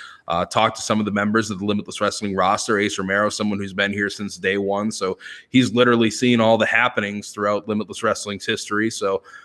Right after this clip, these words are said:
uh, he's ju-, just a good, it's gonna be a fun conversation to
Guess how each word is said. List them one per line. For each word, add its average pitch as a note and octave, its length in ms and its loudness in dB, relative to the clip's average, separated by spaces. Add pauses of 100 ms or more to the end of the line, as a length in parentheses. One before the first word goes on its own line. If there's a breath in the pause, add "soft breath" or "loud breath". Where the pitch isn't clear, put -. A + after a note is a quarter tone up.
(160 loud breath)
uh, F#2+ 440 2
he's D3+ 200 2
ju-, D#3 160 -2
just F3+ 260 2
a D3 40 2
good, C#3 240 6
it's C3+ 100 2
gonna D#3+ 160 2
be D3 80 6
a B2+ 60 4
fun B2+ 260 2
conversation A#2 720 0
to G2+ 100 -8